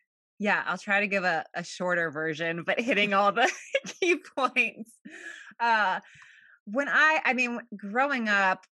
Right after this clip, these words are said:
I, I always just felt, like, awkward, like I didn't belong. But I mean, I had friends, I had what I needed, but I just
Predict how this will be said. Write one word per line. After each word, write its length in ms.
I, 640
I 140
always 320
just 240
felt, 400
like, 260
awkward, 460
like 120
I 60
didn't 240
belong. 680
But 140
I 100
mean, 120
I 140
had 440
friends, 520
I 160
had 520
what 140
I 80
needed, 280
but 100
I 120
just 220